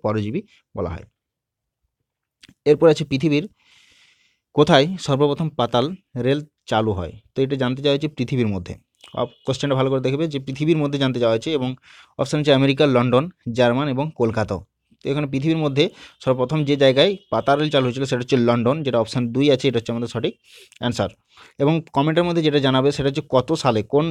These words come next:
ইয়ার, কত সালে এটা চালু হয়েছিল। এরপরে আছে লেন্সের ক্ষমতা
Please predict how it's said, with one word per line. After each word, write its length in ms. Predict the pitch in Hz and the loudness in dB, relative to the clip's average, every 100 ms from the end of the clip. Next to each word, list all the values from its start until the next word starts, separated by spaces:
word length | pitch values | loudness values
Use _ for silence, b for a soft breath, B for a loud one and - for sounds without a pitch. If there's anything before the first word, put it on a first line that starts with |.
| - | -2
ইয়ার, 220 | 123 101 - _ _ _ _ | 0 -2 -4 _ _ _ _
কত 140 | 120 117 | -4 -2
সালে 220 | 151 135 139 | -2 -2 0
এটা 140 | 143 | -2
চালু 220 | 135 123 | 0 0
হয়েছিল। 300 | 127 110 98 87 _ B B B B B | 0 0 -4 -10 _ B B B B B
এরপরে 280 | 151 151 170 143 | -2 2 2 2
আছে 160 | 147 196 - _ - | 0 -4 -8 _ -6
লেন্সের 440 | 123 143 151 175 | -2 0 0 -4
ক্ষমতা 320 | - 143 131 | -4 -4 -2